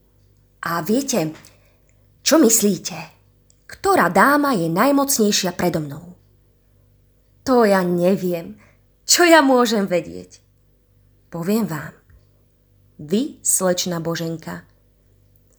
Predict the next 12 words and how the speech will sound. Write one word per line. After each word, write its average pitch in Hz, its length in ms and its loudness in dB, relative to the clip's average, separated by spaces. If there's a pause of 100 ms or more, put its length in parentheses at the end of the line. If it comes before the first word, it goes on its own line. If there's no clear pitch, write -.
vy 196 160 2
musíte 202 480 2
vedieť, 170 560 -6 (720)
že 208 160 4
vás 233 320 4
rád 220 320 0
ja 190 240 -2
už 175 160 -10
dávno 156 240 -8
mám. 143 400 -16 (1120)
Skutočne. 165 640 -8 (1040)
V - 100 -14